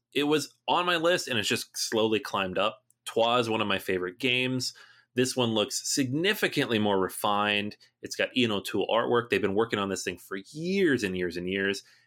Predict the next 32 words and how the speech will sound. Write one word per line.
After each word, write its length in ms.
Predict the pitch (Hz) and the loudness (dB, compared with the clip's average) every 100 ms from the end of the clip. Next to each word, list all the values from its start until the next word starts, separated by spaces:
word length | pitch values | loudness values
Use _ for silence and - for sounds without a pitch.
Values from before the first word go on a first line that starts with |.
| - | -4
It 160 | 127 - | -2 0
has 240 | 139 151 | 0 0
that 240 | 143 - - | 0 0 -4
cool, 480 | - 139 135 131 | -2 2 4 4
like, 240 | 120 104 - _ 87 | 4 0 -4 _ -2
board 340 | 101 117 131 | 2 4 4
movement 380 | 117 127 123 123 | 4 2 2 -2
mechanic 500 | 104 - 110 113 120 | -6 -4 -2 -2 -4
that's 160 | 95 - | -6 -6
in 80 | 92 | -8
Selenia 560 | - 90 101 123 131 | -6 -2 0 0 0
that 100 | 123 | 0
I 40 | 120 | 2
really 220 | 120 117 | 2 2
like, 340 | 120 120 - - - _ | 2 0 -4 -20 -20 _
but 100 | - | -2
in 80 | 95 | 0
a 60 | 92 | 0
much 260 | 92 101 | 0 -2
heavier 400 | - 95 92 87 | -2 -2 0 -2
game. 460 | 82 95 95 104 113 _ - _ _ _ _ _ _ _ _ _ | -4 -4 -4 -4 -8 _ -20 _ _ _ _ _ _ _ _ _
There's 160 | 123 123 | 0 2
only 140 | 135 | 2
two 120 | 123 156 | 2 2
hundred 200 | 143 123 | 2 2
and 100 | 117 | 2
forty 240 | 127 113 | 2 0
copies 460 | - 113 113 143 127 | 0 -2 0 -2 0
there 220 | 135 143 | 2 2
<laughs> 640 | - - - 131 - 127 | -2 -6 -6 -6 -4 -6
for 280 | - - 117 110 | -4 -2 0 0
everybody, 640 | 101 123 127 135 151 | 2 2 2 0 0